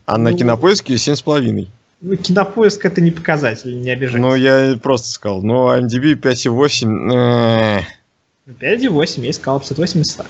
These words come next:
Speaker 2: В общем, говоришь, да, очень средний показатель, на самом деле, но довольно-таки бодренький боевичок, там все драчки такие, всё это весело, круто, клёво, молодёжно, особенно вот классная битва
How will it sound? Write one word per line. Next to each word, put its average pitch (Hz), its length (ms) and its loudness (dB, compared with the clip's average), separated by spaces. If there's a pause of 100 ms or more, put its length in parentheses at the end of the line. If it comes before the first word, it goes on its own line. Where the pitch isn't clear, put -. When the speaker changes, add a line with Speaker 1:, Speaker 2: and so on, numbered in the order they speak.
(100)
Speaker 2:
В - 40 -20
общем, 240 220 0
говоришь, 240 240 2
да, 190 160 4
очень 180 180 0
средний 156 380 -2
показатель, 214 540 -2
на 170 100 0
самом 151 400 0
деле, 135 440 0
но 156 340 2
довольно-таки 151 480 0
бодренький 131 440 -2
боевичок, 214 720 0 (160)
там 113 320 -6
все - 120 -8
драчки 196 420 -2
такие, 170 320 -2
всё 147 160 0
это 139 140 0
весело, 160 440 0
круто, 175 360 0
клёво, 160 240 2
молодёжно, 156 880 2
особенно 139 380 0
вот 135 80 -2 (140)
классная 156 300 -2
битва 131 480 0